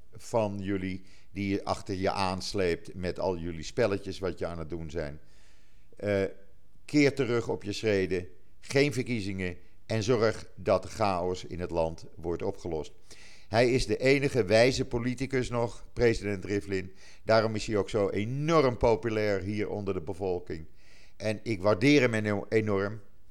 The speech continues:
Ik vind het een fantastische man. Het is zo'n, ja, het type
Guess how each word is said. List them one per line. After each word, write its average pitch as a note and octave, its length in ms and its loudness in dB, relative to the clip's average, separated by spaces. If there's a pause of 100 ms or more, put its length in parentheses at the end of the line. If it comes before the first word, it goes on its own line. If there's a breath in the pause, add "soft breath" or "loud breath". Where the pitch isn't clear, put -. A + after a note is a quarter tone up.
(280 soft breath)
Ik G#2+ 140 -4
vind A2+ 140 0
het G2+ 100 -2
een G2 100 -2
fantastische A#2+ 720 2
man. G#2 340 0 (400 soft breath)
Het G#2+ 160 -4
is A#2 160 -2
zo'n, G2+ 540 0
ja, E3 320 4
het C3+ 200 2
type C3 460 4